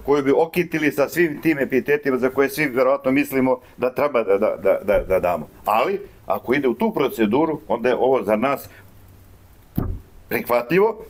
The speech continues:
i, što bi rekli, daj Bože, da i kad je, pod znakom navoda, diplomatski još oblikujete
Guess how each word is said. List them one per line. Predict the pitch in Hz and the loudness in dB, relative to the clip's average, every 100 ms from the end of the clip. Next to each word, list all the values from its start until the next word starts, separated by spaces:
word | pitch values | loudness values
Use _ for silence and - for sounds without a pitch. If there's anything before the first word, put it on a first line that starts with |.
| - - - - 98 | -16 -16 -20 -14 -2
i, | 101 110 107 - - | 0 0 -4 -18 -8
što | 127 | -2
bi | 107 | 2
rekli, | 131 123 | 2 0
daj | 98 160 - | 0 0 0
Bože, | 110 180 104 95 - - - - | 0 0 0 -2 -4 -20 -20 -14
da | 87 123 120 | -2 0 0
i | 117 - - | -4 -10 -16
kad | - 120 | -4 0
je, | 117 107 - - - - - - - - - | 0 0 -4 -20 -20 -20 -20 -20 -20 -20 -6
pod | 104 | -2
znakom | 139 147 127 | -2 0 0
navoda, | 156 131 | 2 0
diplomatski | 120 160 185 143 127 123 113 | 0 0 0 0 0 -2 -2
još | 160 160 | 0 0
oblikujete | 160 160 147 139 131 131 127 | 0 0 -2 2 0 2 0